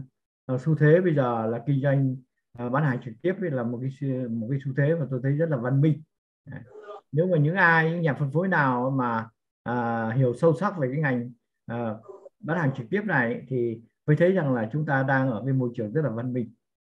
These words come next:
Văn minh trong kinh doanh và, à, được, à,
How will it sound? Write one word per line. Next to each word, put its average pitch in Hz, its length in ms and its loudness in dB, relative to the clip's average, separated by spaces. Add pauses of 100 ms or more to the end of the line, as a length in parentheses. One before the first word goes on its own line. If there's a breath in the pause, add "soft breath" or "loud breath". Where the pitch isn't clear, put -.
(760)
Văn 156 220 4
minh 156 220 6
trong 156 240 2
kinh 165 160 2
doanh 165 300 4
và, 113 340 -2 (300)
à, 113 120 -4 (920)
được, - 280 -6
à, 110 180 -8